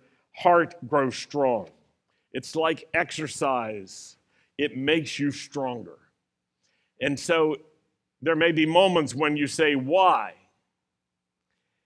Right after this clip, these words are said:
And I'm not giving you an answer for every moment, but there are some moments when the why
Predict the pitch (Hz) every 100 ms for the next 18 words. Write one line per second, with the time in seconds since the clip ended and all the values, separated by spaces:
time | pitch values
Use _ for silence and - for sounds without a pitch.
0 | _ _ - 143 143 139 135 120 - 135
1 | 147 156 170 - _ _ _ 123 160 151
2 | 151 147 143 147 151 131 135 143 - 151
3 | 156 143 139 131 127 135 131 147 135 127
4 | - 170 175 156 165 185 170 139 123 -
5 | 127 131 127 123 - _ _ 110 131 127
6 | 120 131 196 202 127 104 95